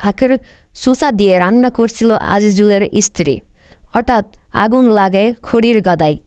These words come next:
এরপর তা মুহূর্তের মধ্যে ছড়িয়ে পড়ে চারিদিকে। একে একে পুড়ে ছাই হয়ে যায় পাঁচটি পরিবার, যার মধ্যে রয়েছে আজিজুর ইসলাম, রিপন উদ্দিন, মল্লিক হোসেন, বাবুল হোসেন,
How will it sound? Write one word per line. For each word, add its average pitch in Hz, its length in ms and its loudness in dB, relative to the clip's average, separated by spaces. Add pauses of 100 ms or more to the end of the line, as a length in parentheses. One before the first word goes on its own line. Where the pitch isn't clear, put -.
(300)
এরপর 247 480 0
তা 233 280 -2
মুহূর্তের 247 540 0
মধ্যে 220 340 2
ছড়িয়ে 208 420 0
পড়ে 185 280 0 (220)
চারিদিকে। 180 580 -2 (1400)
একে - 260 0
একে 269 240 0
পুড়ে 254 400 0 (160)
ছাই 233 340 0
হয়ে 240 220 2
যায় 220 180 0
পাঁচটি 208 420 -2
পরিবার, 185 420 0 (320)
যার 220 260 0
মধ্যে 254 260 0
রয়েছে 247 520 0
আজিজুর 202 540 0
ইসলাম, 202 520 -2 (380)
রিপন 254 240 0
উদ্দিন, 226 440 0 (300)
মল্লিক 226 420 2
হোসেন, 220 480 0 (320)
বাবুল 214 340 0
হোসেন, 233 520 0